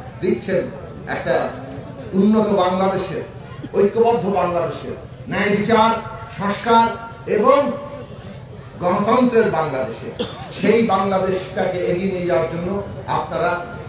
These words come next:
ঐক্যবদ্ধ থাকবেন, আপনারা আরো বাংলাদেশকে এগিয়ে নিয়ে যাওয়ার জন্য আপনাদের যে ভূমিকা, সেই ভূমিকাটা রাখবেন।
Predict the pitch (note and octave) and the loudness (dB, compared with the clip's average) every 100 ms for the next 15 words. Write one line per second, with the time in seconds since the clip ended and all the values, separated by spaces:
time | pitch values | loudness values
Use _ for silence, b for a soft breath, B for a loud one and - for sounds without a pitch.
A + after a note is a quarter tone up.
0 | - - D#3 D#3+ G3 G#3 A3 A3+ G#3+ G3+ | -12 -4 -2 2 4 4 4 2 0 -2
1 | A3 - - - - - E3+ E3 D#3+ D#3 | -2 -4 -8 -12 -6 -4 -4 -2 -2 -4
2 | - - - B2+ F3 A3 G#3 - C#3 C#3 | -8 -12 -12 -2 4 4 4 0 -4 -6
3 | F3 E3+ D3+ - D#3+ D3+ D#3 D3 D3+ C#3+ | -4 -4 -4 -6 -6 -4 -6 -2 -2 -2
4 | C#3+ C#3 - G#3+ F3 - D3+ C#3+ C#3 C3 | -4 -2 -2 0 0 -2 -4 -2 -4 -2
5 | C#3 C#3 C3+ C3 B2+ A#2+ A2+ G#2+ - | -4 -2 -2 -2 -2 -2 -2 -2 -4